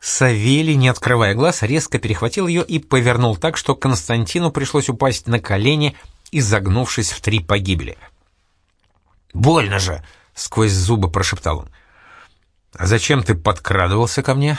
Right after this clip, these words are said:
усмехнулся Савелий. «Я думал, ты спишь», — вставая с колена, ответил Константин.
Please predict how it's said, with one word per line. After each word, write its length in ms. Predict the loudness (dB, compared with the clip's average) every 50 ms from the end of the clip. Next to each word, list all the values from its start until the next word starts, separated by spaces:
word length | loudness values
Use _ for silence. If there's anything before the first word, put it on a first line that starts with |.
| -6 -8
усмехнулся 560 | -8 -6 -4 -4 -2 -2 -2 -4 -2 -4 -8
Савелий. 420 | -4 -2 -2 -2 0 -2 -4 -8 _ _ _ _ _ _ _ _ _ _ _ _ _ _ _ _ _ _ _ _ _ _ _ _ _ _ _ _ _ -8
«Я 160 | -2 2 4 6
думал, 300 | 6 6 6 6 4 4
ты 160 | 4 2 2
спишь», — 500 | 2 -2 -2 0 2 2 2 0 -2 -6 -10 -14 -20 _
вставая 400 | -16 -14 -4 0 2 2 4 2
с 80 | 2 0
колена, 320 | -2 0 0 2 2 0
ответил 280 | 0 0 -2 -2 -2 -2
Константин. 600 | -2 -2 -2 0 0 -2 -2 -2 -2 -6 -8